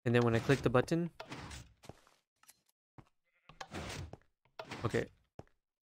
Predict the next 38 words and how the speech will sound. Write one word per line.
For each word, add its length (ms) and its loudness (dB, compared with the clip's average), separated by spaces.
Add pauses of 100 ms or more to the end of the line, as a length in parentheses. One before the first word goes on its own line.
(800)
Oh, 120 10
but 200 6
you 40 6
know 120 8
what? 280 6
Uh, 120 8
this 240 2
is 80 2
kinda 240 6
risky 280 6
'cause 200 0
it's 160 2
fast, 480 4
and 200 2
I 140 6
could, 220 -4 (180)
I 80 4
could 140 0
get 120 4
suffocated 520 2
over 160 4
here. 280 2 (800)
So 220 10
to 140 2
get 160 10
around 320 10
that, 240 4 (560)
what 100 8
I'm 80 8
gonna 160 6
do 160 6
is 100 4
I'm 120 6
gonna 100 6
put 180 0
stairs 440 8
there. 260 6 (3000)
Um, 440 0